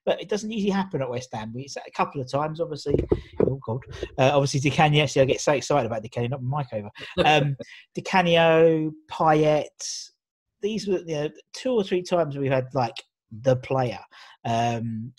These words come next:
Speaker 1: and, and he was, he was just brilliant, wasn't he? Um, and I just thought, yeah, he's,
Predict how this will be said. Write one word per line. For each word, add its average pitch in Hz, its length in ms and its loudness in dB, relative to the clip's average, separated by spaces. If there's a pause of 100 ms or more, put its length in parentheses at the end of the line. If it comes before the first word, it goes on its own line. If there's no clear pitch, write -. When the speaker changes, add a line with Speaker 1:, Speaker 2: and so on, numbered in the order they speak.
Speaker 1:
and, 120 300 -6
and 135 120 -6
he 175 140 2
was, 107 280 -6
he 139 120 -6
was 127 160 -8
just - 180 -20
brilliant, 98 340 -18
wasn't 98 240 -20
he? 98 100 -20 (460)
Um, 110 560 -4 (460)
and 139 140 -2
I - 20 0
just 143 260 -10
thought, 131 200 -4
yeah, 104 280 -8
he's, 123 340 -6